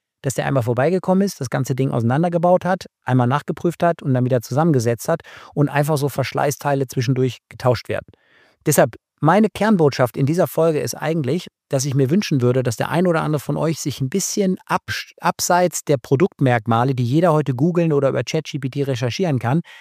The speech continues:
hinsetzt und einfach mal überlegt, wie kann ich ein paar coole Geschichten um mein Angebot herum bauen, die einfach den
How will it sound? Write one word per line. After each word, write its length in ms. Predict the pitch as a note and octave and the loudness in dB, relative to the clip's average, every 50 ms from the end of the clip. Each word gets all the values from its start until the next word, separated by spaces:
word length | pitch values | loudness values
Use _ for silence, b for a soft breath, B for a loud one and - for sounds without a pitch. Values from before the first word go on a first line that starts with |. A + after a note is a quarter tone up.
| B B B | B B B
hinsetzt 580 | - D#3+ G3+ G#3+ C#3 B2 C#3 F#3+ - - - - | 2 4 4 4 4 4 2 0 0 -4 -8 -6
und 140 | C#3 B2+ | -6 -4
einfach 260 | - E3 E3+ - F3+ E3+ | -4 -6 -6 -4 -2 -2
mal 140 | D#3+ D#3 | -2 -2
überlegt, 420 | - B2+ B2+ B2+ D3 F3 F#3+ - - B B B B B B - | -2 -2 0 0 0 -2 -2 -4 -10 B B B B B B -6
wie 120 | C#3 B2 | -4 -4
kann 180 | - - F3 F#3+ | -2 0 0 0
ich 140 | F#3+ E3 | 0 -2
ein 80 | E3 D#3+ | -4 -4
paar 160 | - D3+ D3 - | -2 -2 -2 -2
coole 360 | - - - G#3 G#3 G3 F3 | -2 -2 0 0 2 2 0
Geschichten 640 | C#3+ C#3+ C3 - - A3 G#3 - - - - D#3+ C3+ | 0 -2 -4 -4 -4 -6 -6 -6 -6 -2 0 0 0
um 240 | - - D#3+ D#3 E3+ | 0 2 2 2 4
mein 280 | E3 D#3+ D#3 D3+ D3 - | 4 2 0 0 -2 -4
Angebot 560 | - - F3+ G3+ F3 D#3 B2+ B2+ B2 - - | -2 0 0 2 2 0 0 0 0 0 0
herum 280 | B2 A2+ G#2+ B2+ B2 A#2 | -2 0 0 0 0 2
bauen, 420 | G#2+ G2+ G2+ A#2+ C#3+ F3 G#3+ A#3 - B B B B B B - | 0 0 2 2 2 2 2 0 -2 B B B B B B -6
die 140 | D3+ - - | -6 -4 -2
einfach 280 | D#3 D3 - D#3+ B2+ | -2 -2 -2 -4 -4
den 320 | - - C#3 C3 C3 C3+ | -4 -4 -2 -2 -2 -2